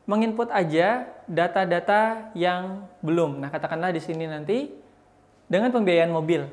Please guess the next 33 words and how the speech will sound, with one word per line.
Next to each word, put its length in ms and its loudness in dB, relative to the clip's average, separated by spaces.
katakanlah 800 0
di 80 -4
sini 800 -2
kita 240 -4
tuliskan 400 -4
aja 320 0
mungkin 320 -2
mobil 320 -2
Brio 400 -2
yang 240 -2
R 280 -4
S 200 0
ya, 80 -4
yang 160 -8
mungkin 320 -8
nilainya 360 -6
sekitar 240 -8
dua 240 -6
ratus 120 -16
lima 160 -12
puluhan 240 -4
ya. 160 -4
Di 160 -6
sini 160 2
ada 80 6
pilihan 480 0
metodenya 480 -2
mau 160 -4
anuitas 640 -6
atau 160 -2
mau 80 -2
yang 240 -4
flat. 160 -6